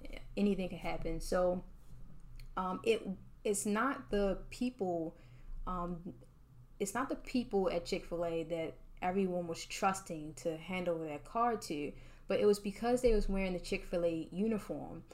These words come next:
They recognized the brand of Chick-fil-A, and because they trust Chick-fil-A, the people who wore the brand, they automatically attribute that trust to the people to do business with in that manner.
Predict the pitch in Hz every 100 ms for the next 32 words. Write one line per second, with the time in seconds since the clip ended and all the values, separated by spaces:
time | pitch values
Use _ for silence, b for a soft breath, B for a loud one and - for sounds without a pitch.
0 | B B 190 180 175 202 247 208 190 185
1 | - 170 165 175 196 226 208 - - -
2 | 160 151 151 165 190 214 185 - 190 180
3 | - 170 - 170 240 226 180 175 B B
4 | B B - - - 240 220 202 185 165
5 | 175 277 302 214 165 175 165 160 160 170
6 | B B - - 185 - 185 208 208 196
7 | 190 - 180 175 - 202 190 180 - 170
8 | - - 214 180 160 - - - - 165
9 | 165 - 233 214 175 160 170 - - -
10 | 196 175 160 180 170 175 - 180 160 -
11 | - B B B 190 175 - 175 165 165
12 | 175 170 - -